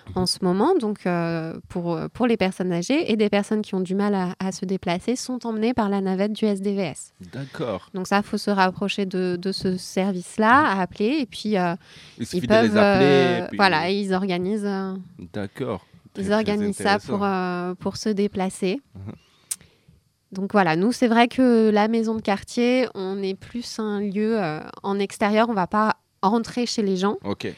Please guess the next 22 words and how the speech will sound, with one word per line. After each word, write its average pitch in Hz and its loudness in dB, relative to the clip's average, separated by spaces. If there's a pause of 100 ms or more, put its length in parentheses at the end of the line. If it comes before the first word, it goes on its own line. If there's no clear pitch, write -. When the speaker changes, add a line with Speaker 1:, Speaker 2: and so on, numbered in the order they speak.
(160)
Speaker 1:
Et 190 2
après, 247 2
s'il - -6
y 202 2
a 196 0
des, 202 0
des 190 0
besoins 214 2
plus, 214 -8
euh, 185 0
d'aide 208 2
à 208 4
domicile, 208 0
de 190 -2
soins 202 -2
à 196 0
domicile, 190 -4 (140)
Speaker 2:
Mhm. 104 -8 (360)
Speaker 1:
euh, 180 -8
de 190 -6
se - -6
déplacer, 208 0